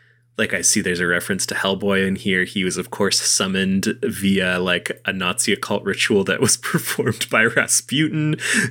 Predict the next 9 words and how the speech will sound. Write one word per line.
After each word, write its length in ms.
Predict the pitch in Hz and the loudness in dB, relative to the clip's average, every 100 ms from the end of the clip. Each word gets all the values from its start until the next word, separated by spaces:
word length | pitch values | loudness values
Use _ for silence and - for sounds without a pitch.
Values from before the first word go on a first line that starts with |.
| - - | -4 0
Hellboy 340 | 135 110 107 | 2 4 2
is 100 | 104 | 2
the 80 | - | 0
greatest 400 | 110 110 107 - | 2 2 2 0
comic 260 | - 101 104 | -2 -2 0
ever 220 | 101 98 | -4 -4
made. 640 | 104 147 143 135 131 131 127 - - - - | 0 2 2 4 4 4 0 -10 -12 -12 -6
Um, 840 | - 120 120 117 113 110 110 110 | 0 4 4 4 4 4 4 2
<laughs> 60 | - | -2